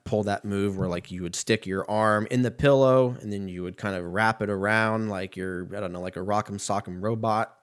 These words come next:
fist or whatever. And then you would pull your arm out like you're, I don't know,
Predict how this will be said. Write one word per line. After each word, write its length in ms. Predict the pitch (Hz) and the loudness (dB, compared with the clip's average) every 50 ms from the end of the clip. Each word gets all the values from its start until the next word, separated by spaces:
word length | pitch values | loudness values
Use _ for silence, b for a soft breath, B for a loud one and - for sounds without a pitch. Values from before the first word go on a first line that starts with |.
| _ _ _ | _ _ _
fist 480 | - - - 123 123 123 123 - - - | -10 -2 2 2 2 2 0 -4 -4 -4
or 80 | 127 | -2
whatever. 580 | 123 120 113 117 117 113 117 117 117 113 113 b b b b b b b b b b b _ | 0 0 2 2 2 2 2 0 0 0 -2 b b b b b b b b b b b _
And 60 | - 104 | -10 -8
then 100 | 95 92 | -6 -6
you 100 | 87 87 | -6 -6
would 160 | 92 95 - | -8 -8 -8
pull 220 | - 110 107 107 | -4 -2 -2 0
your 180 | 95 92 92 - | -2 -2 -4 -2
arm 280 | 107 110 110 107 107 | 0 0 0 0 0
out 340 | 107 107 107 104 104 104 - | 0 2 2 2 0 0 -4
like 260 | - 95 95 - - | -6 -10 -10 -10 -10
you're, 220 | - 92 92 92 92 | -10 -8 -6 -4 -4
I 40 | 95 | -4
don't 140 | 92 92 | -6 -6
know, 280 | 90 87 90 90 90 | -6 -6 -6 -8 -10